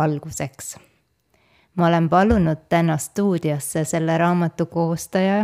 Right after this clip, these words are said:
ja kirjastaja proua Tiina Ristimetsa.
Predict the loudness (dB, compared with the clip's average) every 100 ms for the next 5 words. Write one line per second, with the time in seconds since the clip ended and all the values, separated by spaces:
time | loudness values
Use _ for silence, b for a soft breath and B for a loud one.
0 | -2 -4 -4 -4 -4 -4 -6 -4 -2 -2
1 | -4 b b b _ 0 2 2 0 -2
2 | 0 2 0 -2 -4 -4 -4 -2 -4 -4
3 | -4